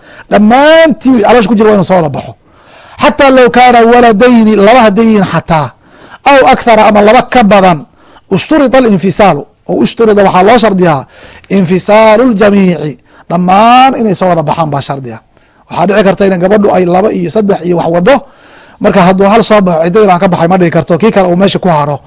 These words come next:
Waa inay soo wada dhasho, ay caloosheedii ay soo wada, ka wada bannaanaadaan.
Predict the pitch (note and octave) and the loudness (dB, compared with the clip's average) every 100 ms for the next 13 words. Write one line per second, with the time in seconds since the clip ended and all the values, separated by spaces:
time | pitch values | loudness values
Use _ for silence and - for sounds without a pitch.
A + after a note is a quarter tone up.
0 | - - - - G#3 A3+ G3 G#3+ G#3 F#3+ | -20 -20 -20 -2 0 2 0 2 2 2
1 | F3 E3 G#3 F#3 F3 D#3+ G3+ - E3 D3 | 0 -2 0 0 -2 0 -2 0 -2 -2
2 | C3 - - - - E3+ D#3+ G3 F#3+ D#3 | -6 -12 -20 -20 -8 -6 -4 -2 -2 -4
3 | - G3 E3+ D3+ D3 C#3+ D3 D3+ | -2 -2 0 -2 -4 -4 -4 -6